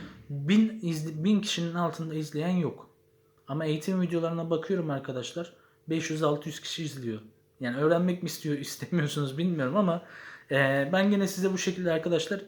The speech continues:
eğitmeye, e, bu şekilde eğitim, bildiğim bilgileri, bildiğim, e, tecrübelerimi bir şekilde aktarmaya devam etmek istiyorum. İnşallah yararlı da oluruz arkadaşlar. E, yatırım derslerimizle başlayalım arkadaşlar.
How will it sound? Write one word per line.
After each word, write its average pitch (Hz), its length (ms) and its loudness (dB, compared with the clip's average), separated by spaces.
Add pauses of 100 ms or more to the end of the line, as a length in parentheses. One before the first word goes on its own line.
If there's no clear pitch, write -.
(100)
eğitmeye, 180 680 2
e, 143 340 0
bu 180 60 0
şekilde 160 300 -4
eğitim, 147 420 -4
bildiğim 151 400 0
bilgileri, 147 500 0
bildiğim, 143 360 -2 (480)
e, 127 760 2
tecrübelerimi 139 840 -2 (200)
bir 180 40 0
şekilde 135 380 -4
aktarmaya 143 600 0
devam 196 280 6
etmek 127 280 -4
istiyorum. 139 460 -4 (400)
İnşallah 175 500 4
yararlı 160 400 4
da 214 60 6
oluruz 185 300 2
arkadaşlar. 131 680 0 (540)
E, 143 80 8 (640)
yatırım 202 420 6
derslerimizle 175 640 4
başlayalım 160 440 4
arkadaşlar. 117 640 -4